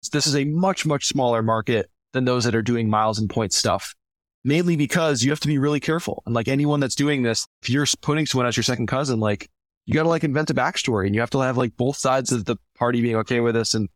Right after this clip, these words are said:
this is something where, like, you know, a lot of people are not gonna be okay with doing that. So when it's not just, hey, someone doesn't wanna work with a broker, they also don't wanna lie to their employer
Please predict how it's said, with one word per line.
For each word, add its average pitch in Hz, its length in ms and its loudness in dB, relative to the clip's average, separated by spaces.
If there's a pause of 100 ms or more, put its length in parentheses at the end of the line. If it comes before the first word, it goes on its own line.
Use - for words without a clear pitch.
(280)
this 143 140 -2
is 139 80 -2
something 131 300 0
where, 120 140 2
like, 117 300 2
you 143 100 0
know, 123 180 0
a 123 60 0
lot 120 200 2
of 117 60 -2
people 123 480 0
are 117 120 2
not 113 200 0
gonna 117 160 -2
be 113 140 0
okay 117 280 0
with 110 120 0
doing 123 260 0
that. 95 200 -2
So 117 100 -2
when 110 180 -2 (220)
it's 120 160 -2
not 151 180 0
just, - 240 0
hey, 139 220 0
someone 120 220 -2
doesn't 113 160 0
wanna 117 160 0
work 110 120 0
with 120 80 -2
a 101 60 -2
broker, 123 460 -2 (180)
they 135 60 0
also 165 180 0
don't 147 60 0
wanna 156 120 2
lie 117 260 2
to 147 60 -2
their 127 140 0
employer 113 560 -4